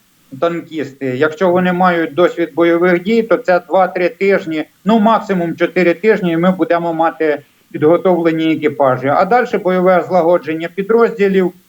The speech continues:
в складі взводу, роти, е, далі батальйон, батальйон, бригадні тактичні навчання, бойове злагодження бригади,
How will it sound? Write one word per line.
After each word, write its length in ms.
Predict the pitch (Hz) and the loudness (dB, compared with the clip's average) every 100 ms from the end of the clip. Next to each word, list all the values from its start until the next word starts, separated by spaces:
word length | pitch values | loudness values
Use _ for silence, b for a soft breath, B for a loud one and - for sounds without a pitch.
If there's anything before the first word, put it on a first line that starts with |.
| _ _ _ | _ _ _
в 80 | 135 | -18
складі 380 | - 185 180 180 | -2 0 2 0
взводу, 600 | 143 143 170 180 156 165 | -2 -2 2 2 2 2
роти, 380 | 202 220 220 202 | 4 2 0 0
е, 880 | 196 170 135 - - - 147 147 143 | 0 0 -4 -14 -20 -4 0 2 2
далі 380 | 131 190 185 | 2 2 2
батальйон, 1000 | 160 165 165 175 175 180 214 220 196 185 151 139 _ _ | 0 -2 0 0 0 0 2 2 0 -2 -8 -18 _ _
батальйон, 580 | 180 190 190 185 196 160 | -2 0 0 2 0 -2
бригадні 640 | 131 180 175 214 208 196 | 0 0 2 0 -2 -4
тактичні 540 | 190 180 196 180 190 180 | -4 -4 -4 -4 -4 -2
навчання, 580 | 180 - 185 180 175 | -2 0 0 0 -2
бойове 380 | 151 160 160 165 | -2 2 4 2
злагодження 640 | 156 170 165 165 156 160 156 | 2 2 2 2 -2 -2 0
бригади, 680 | 175 151 156 147 135 139 | 0 2 4 2 2 -4